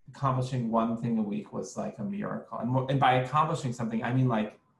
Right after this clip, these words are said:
maybe responding to some emails, you know, or, um, sending off an image to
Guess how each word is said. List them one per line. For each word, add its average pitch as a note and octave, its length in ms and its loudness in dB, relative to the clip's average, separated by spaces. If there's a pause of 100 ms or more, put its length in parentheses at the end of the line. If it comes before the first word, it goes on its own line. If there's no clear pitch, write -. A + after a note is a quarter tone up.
(220)
maybe D3 340 -2
responding D3+ 560 0
to C#3+ 60 -6
some C3 220 -4
emails, - 580 -4 (760)
you A#2+ 120 -4
know, A#2 320 -4 (680)
or, C3+ 680 6
um, G#2+ 440 2 (760)
sending A#2+ 460 -4
off B2+ 300 0
an B2+ 140 -2
image C#3+ 440 -2 (120)
to A2 460 -4